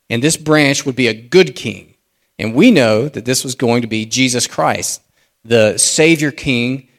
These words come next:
that would come that we trust in. So he wasn't completely giving up on his people, and his solution was a coming king that would sprout up from the remnant of Israel. And this king would be wise. This king would lead his people in the right way.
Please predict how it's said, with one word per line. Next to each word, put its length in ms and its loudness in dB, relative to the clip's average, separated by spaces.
that 200 -4
would 160 -4
come 260 0
that 120 -2
we 120 0
trust 420 -2
in. 220 -16
So 100 -2
he 80 0
wasn't 240 0
completely 320 -2
giving 240 0
up 140 0
on 60 -2
his 120 -2
people, 300 0
and 80 2
his 100 0
solution 840 2
was 500 2
a 60 -2
coming 420 0
king 520 -2
that 140 -2
would 100 -2
sprout 340 2
up 120 0
from 160 -4
the 80 -2
remnant 320 0
of 100 -6
Israel. 540 -6
And 240 0
this 240 2
king 200 0
would 140 0
be 100 4
wise. 640 -4
This 200 0
king 180 0
would 100 0
lead 180 2
his 120 -2
people 300 -4
in 80 -2
the 80 -4
right 240 -2
way. 320 -10